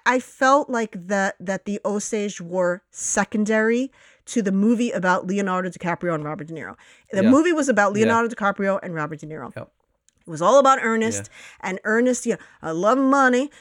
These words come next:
Speaker 1: He loves money and gambling and doing all his shit. And then it's like, I'm sorry, but that's not a redeeming, like, him telling the truth at the end. He didn't love her. You don't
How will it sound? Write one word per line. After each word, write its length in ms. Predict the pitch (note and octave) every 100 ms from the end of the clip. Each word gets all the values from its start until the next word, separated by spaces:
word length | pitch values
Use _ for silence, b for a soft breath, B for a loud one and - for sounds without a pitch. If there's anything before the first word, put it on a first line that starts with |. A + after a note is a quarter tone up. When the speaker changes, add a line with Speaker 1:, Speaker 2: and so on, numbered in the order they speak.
| b
Speaker 1:
He 60 |
loves 320 | F3+ G#3+ C#4
money 440 | B3 B3+ A3+ A3 A#3+ B
and 240 | - A3 G#3
gambling 480 | G#3 A3+ A3+ A3+ A#3
and 100 | A3
doing 280 | B3 C4 C4
all 140 | C4
his 180 | B3 B3
shit. 360 | - A3+ G3 - B B -
And 240 | B3+ C4
then 160 | C#4 D4
it's 200 | D4 D4
like, 420 | C#4 C4 B3 - _ _ -
I'm 140 | C4+
sorry, 320 | C4 D4+ D4 D4
but 160 | C#4
that's 180 | B3+ -
not 220 | B3 A#3+
a 40 | B3
redeeming, 1000 | A#3+ F#3 - G#3 A3+ A3 G3+ F#3+ F#3+ - -
like, 220 | G3 F#3+
him 240 | A#3 B3+
telling 480 | A3+ - G#3+ A#3 A#3+
the 80 | A3+
truth 300 | - A3 A3
at 140 | A#3 A#3
the 160 | A#3
end. 260 | A#3 B3 G#3+ _ _ _
He 440 | - - D4+ D4 C4+
didn't 340 | - E4 E4+ B3 -
love 380 | G3+ A#3+ E4+ -
her. 300 | - - - _ _ _ _ _ _ _ -
You 140 | C4+
don't 240 | D#4 E4